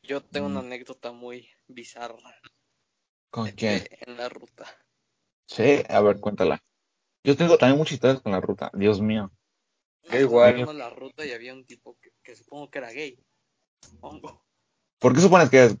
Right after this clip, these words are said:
Speaker 2: que era gay?
Speaker 1: Porque me dijo que, que, que tenía un buen culo.
Speaker 2: Ah, sí era gay. O a lo mejor
Speaker 1: Y
Speaker 2: no
Speaker 1: era
Speaker 2: era gay. Era,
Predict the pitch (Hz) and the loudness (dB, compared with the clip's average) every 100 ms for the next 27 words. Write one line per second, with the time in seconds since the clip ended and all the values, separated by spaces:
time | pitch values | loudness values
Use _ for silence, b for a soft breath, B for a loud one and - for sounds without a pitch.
0 | - 113 104 87 - _ _ _ _ _ | -2 2 4 2 -2 _ _ _ _ _
1 | _ _ _ _ 143 143 156 143 143 131 | _ _ _ _ -20 -20 -16 -16 -14 -18
2 | - _ 131 131 127 135 139 139 - 131 | -18 _ -18 -18 -20 -20 -18 -20 -20 -16
3 | 120 - - _ _ _ _ _ - 78 | -14 -14 -20 _ _ _ _ _ -2 0
4 | 73 - _ - 90 85 101 107 - _ | 0 -6 _ -4 -4 -2 -6 -8 -12 _
5 | _ _ _ _ - 151 175 180 226 240 | _ _ _ _ 0 4 4 6 4 4
6 | 233 226 202 240 - _ _ - 156 202 | 4 4 4 2 0 _ _ -10 -8 -8